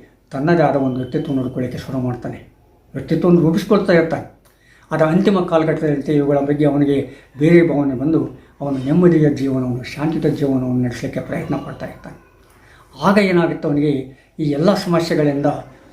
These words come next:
ದೂರ ಹೋಗಬೇಕು, ಈ ಎಲ್ಲ ಸಮಸ್ಯೆಗಳಿಗೆ ಕೊನೆ ಆಗಬೇಕು ಅಂತ ಹೇಳ್ಕೊಂಡು ಏನಾಗ್ತಾನೆ, ಅವನು ಈ ಸಮಸ್ಯೆಗಳಿಂದ ವಿಮೋಚನೆ ಪಡಲಿಕ್ಕೆ ಪ್ರಯತ್ನ ಪಡ್ತಾನೆ. ಆಗ ಅವನೇನು ಹೇಳ್ತಾನೆ, ಮೋಕ್ಷ ಅಂತಾನೆ. ಅಂದರೆ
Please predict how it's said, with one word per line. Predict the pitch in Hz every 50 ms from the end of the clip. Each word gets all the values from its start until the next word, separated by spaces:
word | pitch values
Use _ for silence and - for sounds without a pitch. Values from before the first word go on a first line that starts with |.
| - -
ದೂರ | - 196 208 196
ಹೋಗಬೇಕು, | 180 170 160 143 143 139 139 - - 131 120 120 - - - _ _
ಈ | - 147 143
ಎಲ್ಲ | 143 151 165 175
ಸಮಸ್ಯೆಗಳಿಗೆ | 170 - 175 165 160 156 - 165 143 147 143 143 139
ಕೊನೆ | 139 - 147 147 165
ಆಗಬೇಕು | 170 151 135 135 135 131 - 127
ಅಂತ | 123 120 -
ಹೇಳ್ಕೊಂಡು | 135 120 - 143 131 120 123
ಏನಾಗ್ತಾನೆ, | 123 127 127 - - 139 143 139 135 123 - - - - - - - - -
ಅವನು | 147 143 143 139 131 120 123 - - - - - - - - - -
ಈ | 147 139 135 123 120 123 - - - - -
ಸಮಸ್ಯೆಗಳಿಂದ | - - 151 156 185 170 165 - 160 143 143 143 139 139 127
ವಿಮೋಚನೆ | 131 131 156 185 208 208 - 202 180 175
ಪಡಲಿಕ್ಕೆ | 170 160 139 135 131 - -
ಪ್ರಯತ್ನ | - - 151 135 - - 117
ಪಡ್ತಾನೆ. | 117 - - - - - - - - - - - _ _ _ _ _ _ _ _ _ _ _ _ _ _ _ -
ಆಗ | 156 156 151
ಅವನೇನು | 151 151 151 151 147 147 139
ಹೇಳ್ತಾನೆ, | 131 135 - 139 135 127
ಮೋಕ್ಷ | 127 135 160 180 175 175 - -
ಅಂತಾನೆ. | 147 131 143 139 - 107 104 - - - - - - - - - - - - _ _ - _ _ _ _ - - - - _ - - - - - - - - - - - -
ಅಂದರೆ | - 160 165 160 160